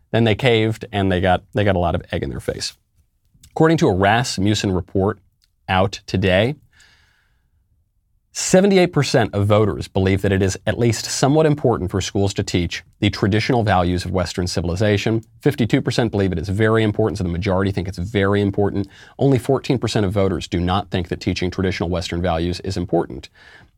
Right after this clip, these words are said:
And only four percent say it's not important at all. So that, what people want to, their kids to be taught in schools is the West,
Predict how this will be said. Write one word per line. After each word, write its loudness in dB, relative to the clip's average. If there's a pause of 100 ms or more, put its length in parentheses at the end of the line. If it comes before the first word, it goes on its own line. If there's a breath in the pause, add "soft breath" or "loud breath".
And 4
only 2
four 2
percent -2
say -2
it's -6
not -2
important -6
at -6
all. -10
So -4
that, -2
what 2
people 0
want 4
to, -2 (380)
their 2
kids 2
to 0
be 4
taught 2
in -2
schools -6 (560 soft breath)
is 2 (180)
the 2
West, -4